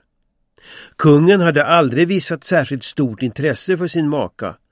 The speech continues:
desto mer för de unga männen omkring honom. Så snart verkarna hade inletts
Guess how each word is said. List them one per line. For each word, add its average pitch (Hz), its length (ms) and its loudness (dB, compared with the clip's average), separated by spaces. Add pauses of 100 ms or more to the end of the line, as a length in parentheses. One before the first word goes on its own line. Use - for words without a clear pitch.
(280)
desto 147 400 2
mer 147 320 4
för 143 160 -2
de 135 220 -2
unga 143 300 6
männen 135 440 0
omkring 120 400 -2
honom. 127 360 -8 (1500)
Så - 140 -6
snart 180 340 2
verkarna 170 500 2
hade 170 240 2
inletts 139 680 0